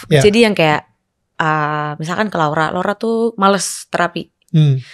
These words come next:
Speaker 2: Aku tahu dia lagi nggak mood nggak ini, itu aku akan paksa. Aku,
Speaker 1: Hmm.
Speaker 2: aku seret, aku balik badan dia, aku balik <laughs>
Speaker 1: Hmm, hmm.
Speaker 2: terapi hari ini juga.
Speaker 1: Ya.
Speaker 2: Eh, aku yang sampai segitunya.
Speaker 1: Disiplin pokoknya,
Speaker 2: Iya, iya,
Speaker 1: you know,
Speaker 2: disiplin. Be-,
Speaker 1: ya.
Speaker 2: iya, iya, I think very harsh.
Speaker 1: Gue juga.
Speaker 2: <laughs>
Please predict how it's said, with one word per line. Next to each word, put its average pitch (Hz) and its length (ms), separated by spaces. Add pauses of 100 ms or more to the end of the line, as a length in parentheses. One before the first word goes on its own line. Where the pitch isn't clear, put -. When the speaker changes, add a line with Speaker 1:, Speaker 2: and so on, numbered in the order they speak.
(120)
Speaker 2:
Aku 185 160
tahu 190 160
dia 190 140
lagi 170 180
nggak 160 220
mood 160 160
nggak 151 160
ini, 180 320
itu - 160
aku 208 180
akan 185 200
paksa. - 440
Aku, - 220
Speaker 1:
Hmm. 143 240
Speaker 2:
aku - 220
seret, - 380
aku - 300
balik 156 300
badan 156 240
dia, 190 180
aku - 140
balik 160 320
<laughs> - 20
Speaker 1:
Hmm, 175 300
hmm. 143 260
Speaker 2:
terapi 160 300
hari 156 180
ini 156 140
juga. 143 240 (140)
Speaker 1:
Ya. 143 180 (240)
Speaker 2:
Eh, - 100
aku 220 140
yang 233 100
sampai 185 220
segitunya. 156 320
Speaker 1:
Disiplin 165 580
pokoknya, 156 380
Speaker 2:
Iya, 254 180
iya, 202 220
Speaker 1:
you 175 240
know, 143 80
Speaker 2:
disiplin. 196 140 (100)
Be-, 208 100
Speaker 1:
ya. 220 120
Speaker 2:
iya, 277 200
iya, 196 140
I 220 80
think 339 180 (160)
very 254 300
harsh. 233 480 (260)
Speaker 1:
Gue 151 160
juga. 131 300 (160)
Speaker 2:
<laughs> 285 480